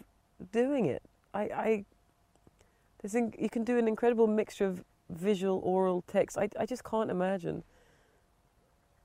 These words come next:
people continuing to write these tomes. I'd be surprised, <laughs> but we'll see.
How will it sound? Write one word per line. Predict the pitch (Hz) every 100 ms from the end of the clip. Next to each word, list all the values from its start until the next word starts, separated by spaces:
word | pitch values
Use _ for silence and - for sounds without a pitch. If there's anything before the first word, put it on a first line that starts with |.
| _ _ - -
people | 196 190
continuing | - 185 - 190 190 175 170
to | 170
write | 170 170 -
these | 170 160 - - _ _ _ - _ _ _ _ _ _ -
tomes. | - 202 202 147 - 135 -
I'd | 180
be | 214 214
surprised, | 185 - 180 165 - - _ - - _
<laughs> | - 185 -
but | 247 - - -
we'll | 208
see. | 220 233 -